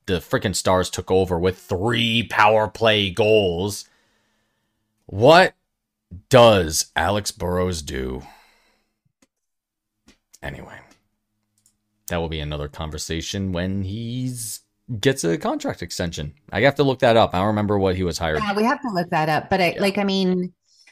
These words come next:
Speaker 2: uh,
Speaker 1: Jesus
Speaker 2: I, like, uh,
Speaker 1: Christ.
Speaker 2: I don't know if, I don't know. I don't know. It's just very interesting what, if anything's gonna happen with this. Like, they're, they're obviously not gonna panic,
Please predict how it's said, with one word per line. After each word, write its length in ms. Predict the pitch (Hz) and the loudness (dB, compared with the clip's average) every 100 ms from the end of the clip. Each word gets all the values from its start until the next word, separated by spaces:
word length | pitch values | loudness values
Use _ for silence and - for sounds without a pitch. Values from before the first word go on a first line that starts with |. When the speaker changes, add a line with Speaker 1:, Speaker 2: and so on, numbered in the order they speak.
| _ - | _ -4
Speaker 2:
uh, 40 | 196 196 185 165 | -2 0 0 -2
Speaker 1:
Jesus 400 | 139 - - - | -6 -10 -10 -2
Speaker 2:
I, 120 | 214 - | 0 2
like, 180 | 220 143 | 2 0
uh, 300 | - 160 160 | -2 -2 0
Speaker 1:
Christ. 260 | 202 - - _ _ _ _ _ _ _ - | -2 -4 -12 _ _ _ _ _ _ _ -4
Speaker 2:
I 120 | 269 | 0
don't 160 | 403 | 2
know 180 | 294 226 | 4 2
if, 80 | 214 - _ 196 175 _ 214 | 2 -4 _ -18 -18 _ -4
I 100 | 311 | 0
don't 200 | 349 381 | 2 2
know. 260 | 415 233 | 4 2
I 80 | 233 | 2
don't 200 | 311 330 | 2 2
know. 240 | 311 233 - | 0 -2 -2
It's 400 | 208 240 240 - | -2 0 -2 -2
just 240 | 330 330 | -2 -2
very 240 | 403 453 440 | 0 2 0
interesting 380 | 349 254 233 | -2 -4 -2
what, 160 | 220 214 | -2 -2
if 120 | 214 214 | -4 -4
anything's 440 | 233 254 254 233 | -2 -2 -2 -4
gonna 160 | 226 196 | -4 -4
happen 340 | 180 175 175 | -2 -2 -2
with 160 | 170 160 | -4 -4
this. 280 | 170 165 - - _ - | -4 -4 -6 -10 _ -6
Like, 200 | 190 - | -6 0
they're, 180 | 220 - 190 | -2 -2 -2
they're 140 | 214 | 2
obviously 460 | 208 294 349 - 302 | 2 2 0 -2 -2
not 200 | 202 185 | -2 -2
gonna 140 | 175 | -6
panic, 500 | 175 165 151 226 440 | -6 -6 -2 -2 -4